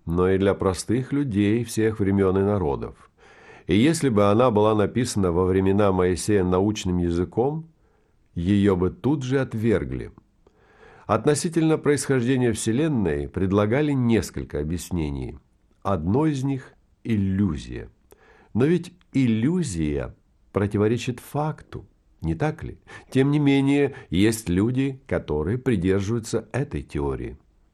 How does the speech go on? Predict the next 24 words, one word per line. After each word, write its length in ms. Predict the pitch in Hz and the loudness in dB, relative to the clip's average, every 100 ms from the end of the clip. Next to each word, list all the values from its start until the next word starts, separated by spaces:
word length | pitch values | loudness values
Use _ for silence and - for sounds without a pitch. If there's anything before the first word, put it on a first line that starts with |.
| _ | _
Другие 720 | - 113 156 165 180 190 196 190 - - _ _ _ | -6 0 0 0 0 0 0 -2 -10 -20 _ _ _
убеждены, 680 | 123 123 123 104 117 131 147 | -2 2 2 2 0 0 0
что 220 | 139 - | -4 -4
Вселенная 560 | 123 - 131 135 135 131 | -4 -2 -2 -2 0 0
возникла 840 | 120 120 110 120 113 117 113 104 - | 0 -2 -2 -4 -2 -2 -2 -4 -10
спонтанно, 1160 | - - 113 113 110 - 87 65 60 - 110 - _ | -14 -8 -4 -4 -6 -2 -2 -2 -8 -12 -14 -18 _
из 160 | 117 110 | -6 -4
ничего. 640 | 117 107 127 101 65 - _ _ _ - _ | -4 -4 -4 -4 -4 -8 _ _ _ -20 _
В 100 | - | -2
некотором 520 | 85 107 113 98 120 113 | 2 2 2 -2 -2 -2
смысле 460 | 123 123 120 117 | -2 -2 -2 -6
и 260 | 110 - 98 | -6 -4 -4
Библия 840 | 92 101 160 151 78 73 73 67 | -4 -4 -2 -2 -2 -4 -4 -6
говорит 480 | 67 90 87 78 - | -4 -2 0 -2 -2
об 140 | 92 | 0
этом. 280 | 98 - 67 _ _ _ _ - | 0 -2 -12 _ _ _ _ -6
Но 460 | 87 92 95 95 | 0 2 4 4
в 100 | 92 | 2
ней 400 | 101 104 107 120 | 2 2 2 0
сказано, 920 | 113 - - 101 107 110 104 110 113 107 | -4 -10 -4 0 2 0 0 0 0 -2
что 320 | - - 101 | -6 -4 -2
ее 760 | 90 87 90 78 92 104 110 | 0 -2 -2 0 2 2 -2
создал 720 | 113 - 85 90 90 85 95 92 | -6 -6 -2 -2 -2 -2 -2 -2
Бог. 600 | 80 90 113 104 - | -2 -2 -2 -4 -14